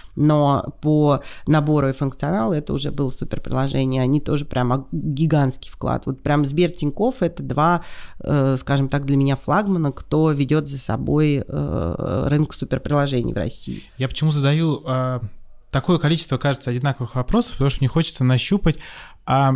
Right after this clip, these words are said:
Speaker 2: из чего выросли вот эти суперприложения, о которых, а, мы сегодня говорим.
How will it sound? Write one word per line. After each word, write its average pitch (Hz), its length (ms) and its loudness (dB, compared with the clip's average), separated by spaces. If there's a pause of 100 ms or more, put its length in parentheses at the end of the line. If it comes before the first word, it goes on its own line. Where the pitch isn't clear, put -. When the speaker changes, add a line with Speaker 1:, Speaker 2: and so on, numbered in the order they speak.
(120)
Speaker 2:
из 156 140 6
чего 165 640 2
выросли 143 680 4
вот 135 180 2
эти 139 160 0
суперприложения, 127 840 4
о - 40 0
которых, 143 520 0
а, 123 220 4
мы 131 100 2
сегодня 123 460 0
говорим. 123 420 2